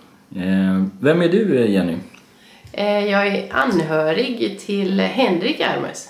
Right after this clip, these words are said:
Speaker 2: Det är lite, det låter jättehemskt att säga att man är anhörig, men ja,
Speaker 1: Och
Speaker 2: i det här fallet så
Speaker 1: Ja,
Speaker 2: är jag det.
Speaker 1: ja.
Speaker 2: Ja. Och Henrik är, eh,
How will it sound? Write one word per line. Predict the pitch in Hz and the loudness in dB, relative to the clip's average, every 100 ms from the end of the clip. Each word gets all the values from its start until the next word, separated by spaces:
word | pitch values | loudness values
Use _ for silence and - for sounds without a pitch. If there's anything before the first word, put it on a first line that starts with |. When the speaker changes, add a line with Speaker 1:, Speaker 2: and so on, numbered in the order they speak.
| - | -6
Speaker 2:
Det | 170 | -2
är | 165 | -2
lite, | 156 - 180 | -4 -6 -4
det | 165 | -2
låter | 160 160 160 | -2 -2 -4
jättehemskt | 160 165 160 165 156 | -4 -6 -8 -8 -10
att | |
säga | - 160 151 | -6 -4 -4
att | - | -6
man | 151 156 | -6 -4
är | 165 | -4
anhörig, | 160 147 80 175 180 | -6 -6 -6 -6 -6
men | 170 156 - - - - - - - - - | -4 -4 -8 -14 -20 -20 -20 -20 -20 -20 -8
ja, | 120 | -6
Speaker 1:
Och | - - | -4 0
Speaker 2:
i | 202 | 2
det | 190 | 2
här | 190 185 | 2 0
fallet | 175 151 - | -2 -4 -6
så | - | -2
Speaker 1:
Ja, | - | 0
Speaker 2:
är | 139 | 0
jag | |
det. | - | -2
Speaker 1:
ja. | 98 - 92 - - - - - | -4 -2 -4 -8 -12 -16 -18 -6
Speaker 2:
Ja. | - | -2
Och | 175 | 0
Henrik | 180 165 165 - | 0 -2 -4 -6
är, | 160 156 160 82 165 - - | -4 -4 -4 -4 -4 -4 -4
eh, | - | -6